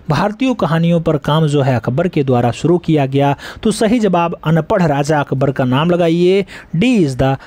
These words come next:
right answers बनाइए। अगला क्वेश्चंस एक सौ दो नंबर है, आपकी स्क्रीन पे है, वन हंड्रेड टू नंबर क्वेश्चंस।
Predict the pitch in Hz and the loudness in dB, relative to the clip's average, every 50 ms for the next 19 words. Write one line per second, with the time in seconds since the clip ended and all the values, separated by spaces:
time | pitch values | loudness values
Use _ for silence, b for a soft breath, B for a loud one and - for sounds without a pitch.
0 | B B - 143 131 123 110 92 87 - 92 - 73 - - 98 90 - - 82 | B B -4 -2 0 0 0 -2 -4 -6 -8 -8 -8 -8 -8 -8 -8 -8 -10 -10
1 | 85 80 76 80 80 - B B B B B B - 170 180 202 214 214 214 208 | -10 -10 -10 -10 -12 -12 B B B B B B -2 -2 0 0 0 0 0 0
2 | 196 185 - - 214 208 208 190 - - - 156 156 - - - - 160 135 123 | 0 0 0 -2 0 0 0 -2 -2 -4 -4 -2 -2 -2 -4 -2 -2 0 0 2
3 | 135 156 156 156 156 156 156 156 147 143 160 151 135 120 - - - - - 147 | 0 0 0 0 0 0 0 0 0 0 0 0 0 0 -2 -4 -4 -2 -2 -2
4 | - - - - 151 151 143 - - 156 151 - - 160 131 123 143 156 143 160 | -2 -2 -2 -2 -2 -2 -2 -2 -2 -2 -2 0 -2 -2 -2 -2 -4 -2 -2 -2
5 | 160 165 160 165 160 - 170 165 165 165 160 160 160 165 160 - 165 160 - - | 0 0 0 -2 -2 -2 -2 -2 0 0 0 0 0 0 0 0 -2 -2 -2 -2
6 | - 185 196 208 202 - | -2 0 0 0 -2 -4